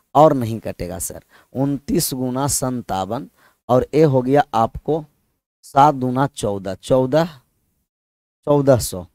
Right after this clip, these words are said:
चौदह सौ, चौदह सौ, उनतीस गुना संतावन और चौदह सौ है, तो उनतीस में संतावन, ए, ए और बी कितना डिस्काउंट है यहाँ से निकलेगा।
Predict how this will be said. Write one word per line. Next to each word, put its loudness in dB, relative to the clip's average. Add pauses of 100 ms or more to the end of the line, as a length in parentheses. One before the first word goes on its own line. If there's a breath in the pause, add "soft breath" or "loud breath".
(580)
चौदह 2
सौ, -10 (680)
चौदह 4
सौ, -8 (360)
उनतीस -2
गुना 0
संतावन -2
और -2
चौदह -6
सौ -10
है, -12 (340 soft breath)
तो 2
उनतीस 0
में -2
संतावन, 0
ए, 4 (100)
ए 2 (100)
और 6
बी 0
कितना -4
डिस्काउंट 0
है 6
यहाँ 0
से -2
निकलेगा। -8